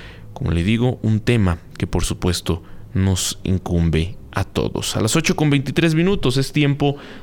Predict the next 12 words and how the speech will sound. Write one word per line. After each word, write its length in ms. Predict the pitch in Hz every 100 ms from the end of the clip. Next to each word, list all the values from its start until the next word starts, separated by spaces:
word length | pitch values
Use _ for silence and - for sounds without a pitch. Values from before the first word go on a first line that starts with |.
| -
de 80 | 208
escuchar 540 | - 110 - 131 - 113
el 80 |
reporte 480 | 127 - 107 110 98
que 120 | -
en 60 | 87
esta 220 | 95 -
mañana 380 | 82 87 113 95
nos 220 | 85 -
tiene 340 | 143 160 156 151 - -
Berenice 640 | - - 90 90 85 -
Moreno. 480 | 87 92 - - 107